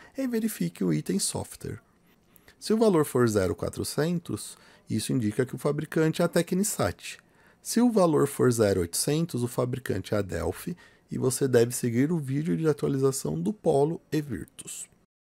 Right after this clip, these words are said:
O segundo passo é ter um adaptador de cartão de memória micro S D para usar no porta-luvas do Volkswagen T-Cross. Normalmente utilizo o slot dois no leitor localizado no porta-luvas.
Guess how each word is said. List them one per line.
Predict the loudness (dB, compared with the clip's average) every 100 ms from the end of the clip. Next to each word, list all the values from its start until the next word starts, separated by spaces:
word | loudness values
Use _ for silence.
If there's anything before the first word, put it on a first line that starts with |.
| _ _ _ _ _ _ _ _ -16
O |
segundo | -4 2 4
passo | 6 4 4 2
é |
ter | 4
um | 4
adaptador | 4 2 2 2 2
de | 0
cartão | -4 0 0
de | 2
memória | 2 2 4 4 4 2
micro | 0 0 -2
S | -2 -2
D | 0 -2 -4 -20 _ _
para | -4 0 0 -2 -4
usar | -4 0 0 2
no | 0
porta-luvas | 0 -2 0 0 0 0 -2 0
do | 0
Volkswagen | 0 0 -2 -2 -2 -2
T-Cross. | -4 -6 -6 -6 -10 -16 -20 -20 _
Normalmente | 2 4 6 6 2 0
utilizo | -4 0 2 2 2
o |
slot | 0 4 4 4 -2
dois | 2 2 2
no | 2 2
leitor | 2 2 2 4
localizado | 2 0 0 2 2 2
no | 0
porta-luvas. | 0 0 0 0 -2 -6 -10